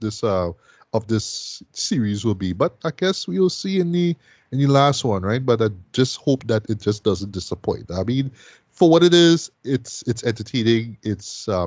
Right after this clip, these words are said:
inspirational. I am enjoying this as well. Uh, you know, at the same time, trying not to, you know, connect this to what's going on right now with,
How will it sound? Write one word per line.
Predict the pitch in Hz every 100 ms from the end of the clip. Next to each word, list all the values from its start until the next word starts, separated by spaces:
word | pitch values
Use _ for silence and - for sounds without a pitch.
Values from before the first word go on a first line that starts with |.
| -
inspirational. | 92 - 101 95 - 113 104 107
I | - 120
am | 131 123
enjoying | 104 95 92
this | 104 104 104
as | 92
well. | 98 98 95 - - - - _ -
Uh, | 104 98 95 - _
you | 113
know, | 104 95 78 - 120
at | 104
the |
same | 92 123 113
time, | - 110 104 104
trying | - - 107 101 107 104
not | 104 -
to, | - 107 98 95 92 85 _ -
you | 107
know, | 90 87
connect | 117 107 101 -
this | 104 -
to | 110
what's | 85 98 104
going | - 98 95
on | 101
right | 98 101 98
now | 98 98 101
with, | 98 95 90